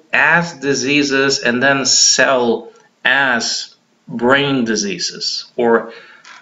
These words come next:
mental illnesses. So, for example, b-, back in the day, there, there were two, i-, in early psychiatry, there, there were two Negro diagnoses.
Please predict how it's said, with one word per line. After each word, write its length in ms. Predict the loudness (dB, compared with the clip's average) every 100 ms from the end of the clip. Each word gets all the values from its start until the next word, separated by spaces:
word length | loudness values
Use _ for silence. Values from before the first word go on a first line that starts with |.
| -20 -20 -20 _
mental 960 | -4 0 2 0 0 2 2 0 -4 -14 _ _ _ _ _ -4
illnesses. 840 | -4 -4 -4 -4 -4 -4 -4 -6 _ _ _ _ _ _ _ _ _ _ -14 -12 -4
So, 220 | 2 2
for 300 | 2 2 2
example, 800 | 2 0 0 2 -2 -10 -12 -16 _ _ _ -20 _ _ _ -14 -14 -16 -20 _
b-, 220 | -20 -18 -16 -16 -14
back 500 | -6 0 0 0 -4
in 160 | -4
the 100 | -2
day, 540 | -2 -4 -4 -4 -4 -2
there, 240 | 2 2 2
there 160 | 0
were 200 | 2 0
two, 240 | 0 -6 -6
i-, 20 |
in 500 | -2 -2 0 -2 0
early 360 | 2 4 2 0
psychiatry, 800 | 0 -2 -2 -6 -8 -10 -8 -4
there, 160 | -2
there 160 | 0 -2
were 140 | -2
two 320 | -4 -4 -2
Negro 720 | -2 0 4 4 4 2 2 0
diagnoses. 680 | -2 -2 -8 -8 -8 -4